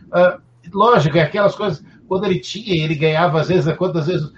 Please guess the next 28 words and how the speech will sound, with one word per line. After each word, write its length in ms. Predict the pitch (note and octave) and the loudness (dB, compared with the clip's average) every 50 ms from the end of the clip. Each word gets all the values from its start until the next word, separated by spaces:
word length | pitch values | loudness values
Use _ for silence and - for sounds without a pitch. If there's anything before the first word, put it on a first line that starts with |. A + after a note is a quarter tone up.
| - - - | -20 -20 -12
a 40 | - | -10
gente 140 | E3 D3+ D3 | -10 -10 -6
pegar 280 | C#3+ D#3+ D#3 E3 F3 | -4 -2 -2 0 0
pelo 180 | E3+ F3 F3+ - | 0 -2 -4 -4
filme 340 | - - - F#3+ F#3 E3+ D#3 | -6 -4 -4 -2 -2 -2 -4
dele, 240 | C#3 F3+ F#3+ F#3 G#3 | -2 -2 -2 0 -2
"Ah, 220 | A#3 B3 A3+ G#3+ | -2 -2 -2 -2
ganhou 440 | F#3+ D#3 F#3 F3+ F3+ G#3 A3 A3+ G#3+ | -2 -2 -4 -4 -4 -6 -8 -8 -4
um 60 | G#3 | -2
relógio, 600 | F3+ F3 F#3+ F3 E3+ F#3 G#3 G3+ - C#3+ D3 - - - - - | 0 0 0 2 4 4 6 4 4 2 -2 -8 -14 -20 -8 -2
olha, 180 | F3+ G#3 A3+ | 0 0 0
eu 60 | A3 | 0
tô 80 | - A3 | -2 -4
te 140 | - - F#3+ | -6 -4 -4
dando 220 | E3+ A3 A3+ A3 | -2 -2 -4 -4
um 20 | F3 | -4
presente." 380 | G3 G3 E3+ D#3 G#3 E3 - - - - _ _ | -4 -4 -4 -4 -6 -8 -10 -16 -20 -20 _ _
Ele 160 | - F4+ F#4 | -6 -6 -2
passava 340 | - D4 - - C4 C4+ D4+ | 0 0 0 0 -4 -8 -6
pra 140 | - C#4 G#3+ | -6 -6 -8
frente, 420 | - - G3 G3 A3+ B3 - F3 | -6 -4 -2 -2 -2 -4 -4 -2
a 60 | G3+ | 2
outra 260 | G#3 B3 B3+ C4 B3+ E3+ | 2 2 2 2 -2 -4
pessoa 340 | - G3+ - - G#3 G#3+ | -4 -6 -6 -4 -6 -8
necessitava 640 | A3 A3+ G3 - A3 - G3 F3+ C#3+ F#3+ F#3 F3 F#3 | -6 -8 -8 -10 -10 -10 -10 -6 -6 -4 -4 -4 -6
muito 240 | E3 F#3 F#3+ E3 F3+ | -6 -8 -8 -8 -8
mais 280 | D#3+ D#3+ E3+ F3+ F3 D#3 | -6 -4 -4 -4 -4 -4
daquilo. 520 | D#3 D3 - - - E3+ F#3 F#3 E3 - | -4 -6 -6 -8 -4 -4 -2 -2 -4 -6